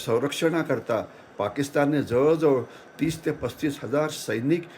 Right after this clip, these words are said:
एवढे तैनात केलेले आहे आणि याच्याशिवाय चीननीसुद्धा आपले प्रायव्हेट सिक्युरिटी कंपनीज इथे तैनात केलेले आहेत. तरी पण हे हिंसाचार थांबण्याचं काही लक्षण दिसत नाही आहे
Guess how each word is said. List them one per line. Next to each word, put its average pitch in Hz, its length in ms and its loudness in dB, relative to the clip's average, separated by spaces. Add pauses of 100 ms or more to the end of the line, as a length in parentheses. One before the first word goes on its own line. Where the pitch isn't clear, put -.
(180)
एवढे 135 340 4
तैनात 127 280 0
केलेले 117 440 -2
आहे 113 260 0 (320)
आणि 127 200 -4
याच्याशिवाय 147 640 0 (180)
चीननीसुद्धा 160 840 -2
आपले 135 360 -2
प्रायव्हेट 127 440 -2
सिक्युरिटी 135 400 -6
कंपनीज 143 600 -4
इथे 143 300 -2 (320)
तैनात 127 280 -2 (100)
केलेले 113 340 0
आहेत. 98 200 -2 (380)
तरी 147 200 0
पण 180 260 -2 (340)
हे 156 120 4 (300)
हिंसाचार 143 540 0
थांबण्याचं 143 440 -4
काही 135 220 0
लक्षण 160 320 -4
दिसत 143 320 -4
नाही 127 220 -2
आहे 110 100 0